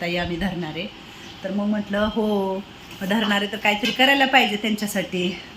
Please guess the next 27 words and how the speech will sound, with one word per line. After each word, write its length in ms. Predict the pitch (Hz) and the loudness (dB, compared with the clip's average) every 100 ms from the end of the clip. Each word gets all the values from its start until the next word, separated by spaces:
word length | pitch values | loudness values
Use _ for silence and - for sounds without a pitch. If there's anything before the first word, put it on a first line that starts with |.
| - | -8
तर 100 | 190 | -2
मग 140 | 196 | 0
मी, 320 | 196 202 220 247 - - - - - | 0 2 2 0 -2 -16 -18 -16 -12
आपल्याला 320 | 180 208 202 | -4 0 0
वेळ 240 | 202 214 208 | 2 2 2
होता, 480 | 220 - 175 165 175 | 2 0 -2 -2 -4
मग 120 | - 175 | -6 -6
शेंगदाणे 440 | - 208 190 180 196 | -2 0 0 -2 -2
भाजले. 520 | 202 202 170 190 240 - - - - | 0 -2 -2 -2 -2 -4 -16 -18 -10
शेंगदाणे 340 | 196 190 185 | -6 -4 -4
भाजून 440 | 190 196 175 208 294 - - - - | -4 -4 -2 0 -2 -2 -12 -16 -8
शेंगदाण्याचे 560 | - 202 190 185 185 202 | -4 -2 -2 -4 -2 -2
लाडू 220 | 190 190 | -2 -2
बनवलेले 480 | 190 196 185 185 190 | -4 -4 -2 -2 -2
आहेत 240 | 190 180 185 | -2 -2 -6
विलायची 420 | 180 185 175 175 180 | -6 -4 -4 -4 -6
वगैरे 280 | 175 180 | -6 -6
टाकून. 420 | 185 196 185 202 240 - - - - | -4 -4 -6 -4 -6 -6 -16 -12 -4
पण 120 | 202 | 2
मी, 320 | 214 226 285 - | 4 4 2 0
अ, 260 | 202 202 202 - | -2 0 0 -2
शेंगदाणे 380 | 220 208 196 | -2 -2 -2
जरा 160 | 190 202 | -2 0
बारीक 440 | 196 208 220 226 | 4 6 6 2
वाटलेत, 360 | 214 185 180 214 - - - - - | 0 0 -4 -6 -8 -16 -16 -10 -4
कारण 240 | 190 196 | -2 0
आपल्या 420 | 190 196 196 196 | -2 -2 0 0